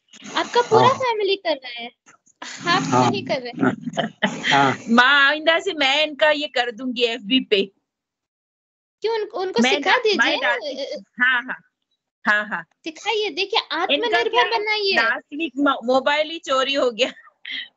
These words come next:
Speaker 3: मैंने ड-, बताया था पूनम को भी, मोबाइल ही इनका खो गया है, तो अभी जब भी लेंगे तो तब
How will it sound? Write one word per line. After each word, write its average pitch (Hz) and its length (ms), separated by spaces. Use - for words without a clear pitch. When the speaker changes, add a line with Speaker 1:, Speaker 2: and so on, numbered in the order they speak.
Speaker 3:
मैंने 254 240
ड-, 214 400
बताया 240 440
था 269 180
पूनम 226 420
को 233 120
भी, 226 100
मोबाइल 226 480
ही 262 100
इनका 233 300
खो 233 260
गया 202 220
है, 202 260
तो 233 60
अभी 220 200
जब 208 180
भी 220 100
लेंगे 208 500
तो 254 160
तब 233 220